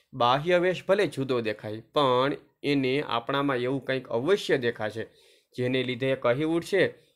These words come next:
કે આ મારા જ બાળકો છે. આપણી ભીતર કોઈ શાશ્વત, શાશ્વત એટલે કે નિત્ય, સ્નિગ્ધ, સ્નિગ્ધ એટલે કે એકદમ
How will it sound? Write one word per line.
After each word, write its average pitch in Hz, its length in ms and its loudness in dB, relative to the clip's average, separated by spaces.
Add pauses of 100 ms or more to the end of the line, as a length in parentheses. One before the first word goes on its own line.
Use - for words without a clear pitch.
(120)
કે 131 340 0 (160)
આ 123 220 2
મારા 117 520 0
જ 127 100 -4
બાળકો 107 440 0
છે. - 180 -14 (480)
આપણી 127 260 -4
ભીતર 123 480 -2
કોઈ 139 300 -2
શાશ્વત, 120 680 0 (400)
શાશ્વત 117 640 -6
એટલે 120 320 -4
કે 147 260 -4 (360)
નિત્ય, 127 600 -2 (800)
સ્નિગ્ધ, 165 500 -2 (420)
સ્નિગ્ધ 127 540 -10
એટલે 127 300 -4
કે 123 140 -6
એકદમ 135 440 -2